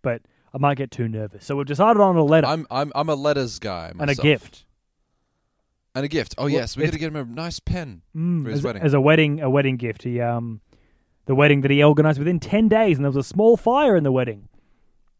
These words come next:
Speaker 1: Uh, if you listened to the
Speaker 2: Yeah,
Speaker 1: episode,
Speaker 2: nice fact.
Speaker 1: like, two or three episodes ago, if you wanna hear all about it.
Speaker 2: We should ask that in the letter. How did the fire start?
Speaker 1: Oh, that's a good idea. I'm gonna write that down.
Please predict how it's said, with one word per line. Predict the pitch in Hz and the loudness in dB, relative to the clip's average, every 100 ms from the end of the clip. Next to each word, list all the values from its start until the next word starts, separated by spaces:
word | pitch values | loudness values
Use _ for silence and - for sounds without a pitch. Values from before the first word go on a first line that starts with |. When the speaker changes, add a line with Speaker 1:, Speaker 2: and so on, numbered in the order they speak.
| _ _ - | _ _ -6
Speaker 1:
Uh, | 120 113 - | -4 -4 -8
if | 156 | -6
you | 143 | -2
listened | 165 170 | -2 0
to | |
the | 185 | 0
Speaker 2:
Yeah, | 175 | 2
Speaker 1:
episode, | 196 190 | 2 2
Speaker 2:
nice | - - | 0 -2
fact. | 160 127 - - | -4 -4 -12 -6
Speaker 1:
like, | 170 151 | -4 -4
two | - 240 | 4 4
or | 233 | 4
three | 233 240 233 | 2 0 0
episodes | 220 208 220 | 0 -2 -2
ago, | 214 233 254 | 0 0 0
if | 277 214 | -2 -4
you | 214 | -2
wanna | 214 | -2
hear | 190 233 | -2 -2
all | 240 | -4
about | 240 185 | -4 -6
it. | 131 | -4
Speaker 2:
We | 165 | -6
should | 185 | -8
ask | 131 165 175 | -10 -12 -12
that | - 165 139 | -10 -8 -8
in | 135 | -10
the | 127 | -10
letter. | 127 107 | -10 -10
How | 87 110 123 | -14 -14 -14
did | 139 127 | -12 -12
the | 113 | -12
fire | 120 110 104 | -8 -8 -8
start? | - - 73 - _ _ _ _ _ _ - - | -12 -14 -14 -16 _ _ _ _ _ _ -8 2
Speaker 1:
Oh, | 180 | 4
that's | 156 139 | 4 2
a | |
good | 143 | -2
idea. | 131 131 113 | -2 -2 -4
I'm | |
gonna | 127 | -4
write | 123 117 | -4 -4
that | 113 | -6
down. | 117 117 | -8 -8